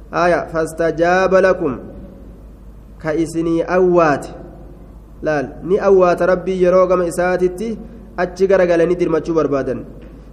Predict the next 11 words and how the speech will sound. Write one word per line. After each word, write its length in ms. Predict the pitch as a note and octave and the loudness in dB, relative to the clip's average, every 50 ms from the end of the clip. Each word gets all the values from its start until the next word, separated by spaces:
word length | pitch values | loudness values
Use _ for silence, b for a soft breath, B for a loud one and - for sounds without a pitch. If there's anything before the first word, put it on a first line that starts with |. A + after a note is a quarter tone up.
| B B | B B
Namni 440 | D#3+ E3 F3 F#3 G3 G3+ A3 A#3 A#3 | -6 -2 0 0 0 -2 -2 -2 -2
haajaa 540 | A3 G#3 G3+ G3 G3 F#3+ F#3 G#3+ A3 A3 A3 | 0 0 2 2 2 2 2 2 2 0 0
takka 320 | A3 G#3+ G#3 G#3 G#3 G3 | 0 -2 -2 -2 -2 -4
ilma 320 | F#3+ A3 A3+ G#3+ G#3 G3+ F#3+ | -2 0 0 0 2 2 2
namaatitti 680 | G3 G3 G3 G3+ G#3+ G#3+ G#3 G#3 G#3+ - - - G#3 | 2 2 2 2 2 2 0 -2 -6 -8 -10 -12 -8
qobsiise, 760 | G#3 - F#3+ F3 F3 - F#3+ F#3 F#3 F3+ F#3 F#3+ G#3+ A3+ A3 - - - - - - - - - | -4 -4 -4 -4 -4 -6 -6 -4 -4 -2 -2 -2 -2 -2 -6 -8 -14 -16 -18 -20 -20 -20 -12 -4
ka 80 | - F3+ | -2 0
ilma 280 | G3+ G#3+ G#3 G3+ G3 | 2 2 2 4 4
namatti 420 | G3 G3 F#3 G#3 G3+ G3+ - G#3 G#3 | 4 4 4 2 2 2 2 2 2
lafaan 360 | G3+ F#3+ F3 F#3 F#3 F#3 F3+ F3+ F#3+ | 2 2 2 2 2 0 0 0 2
dhawje, 420 | G#3 A3+ A3 G3 - D#3 C#3 - | 2 2 2 2 0 0 0 -2